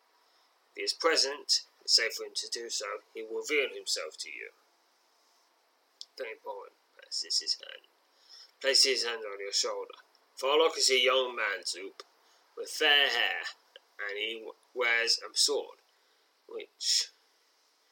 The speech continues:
which he possesses, with which he possesses a formidable degree of skill. The man who answers your signal does not, not match the description. It is not our man,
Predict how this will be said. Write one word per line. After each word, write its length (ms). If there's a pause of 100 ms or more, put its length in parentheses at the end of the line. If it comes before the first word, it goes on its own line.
(400)
which 180
he 100
possesses, 640 (100)
with 200
which 220
he 60
possesses 540
a 60
formidable 540
degree 280
of 80
skill. 400 (580)
The 80
man 220
who 160
answers 320
your 140
signal 500
does 240
not, 280 (720)
not 260
match 320
the 120
description. 600 (680)
It 180
is 180
not 240
our 200
man, 440